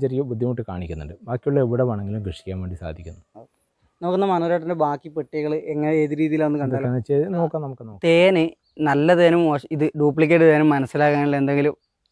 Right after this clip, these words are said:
Speaker 2: വിദ്യകളുണ്ട്? നമ്മൾ അഥവാ ഒരു തേന് വാങ്ങിക്കൊണ്ട് നമുക്ക് വീട്ടിൽ നിന്ന് മനസ്സിലാക്കാൻ പറ്റുന്ന എന്തെങ്കിലും ഐഡിയ ഉണ്ടോ?
Speaker 1: നമുക്കിപ്പം മനസ്സിലാക്കാന്ന് പറഞ്ഞു കഴിഞ്ഞാൽ ഇന്നിപ്പം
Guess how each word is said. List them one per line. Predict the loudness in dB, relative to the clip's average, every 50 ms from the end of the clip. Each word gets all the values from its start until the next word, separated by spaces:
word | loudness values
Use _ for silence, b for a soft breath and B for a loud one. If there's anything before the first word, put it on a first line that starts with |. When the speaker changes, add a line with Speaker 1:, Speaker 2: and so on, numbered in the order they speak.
| -4
Speaker 2:
വിദ്യകളുണ്ട്? | -4 -2 4 6 6 6 6 4 0 -4 -4
നമ്മൾ | -2 0 0 0 0 0
അഥവാ | 0 4 4 4
ഒരു | 4 4 4
തേന് | 4 4 6 4 4 4
വാങ്ങിക്കൊണ്ട് | 2 0 -4 -6 -4 -4 -2 -2 -2
നമുക്ക് | 0 2 2 2 0 -2 _ _ _ _ _ -6
വീട്ടിൽ | -6 -4 0
നിന്ന് | 2 2 4
മനസ്സിലാക്കാൻ | 2 2 0 2 0 2 2 2 0
പറ്റുന്ന | 2 2 2 2
എന്തെങ്കിലും | 2 2 2 0
ഐഡിയ | 0 0 -2 -4
ഉണ്ടോ? | -4 -8 -12
Speaker 1:
നമുക്കിപ്പം | -14 -16 -16 -14 -10 -10 -10 -8 -8 -8
മനസ്സിലാക്കാന്ന് | -10 -10 -12 _ -12 -12 -10 -10 -10 -10 -10
പറഞ്ഞു | -8 -8 -8 -8
കഴിഞ്ഞാൽ | -8 -8 -8 -8 -10 -12 -16 _ _ _ -16
ഇന്നിപ്പം | -14 -14 -12 -10 -10 -6 -6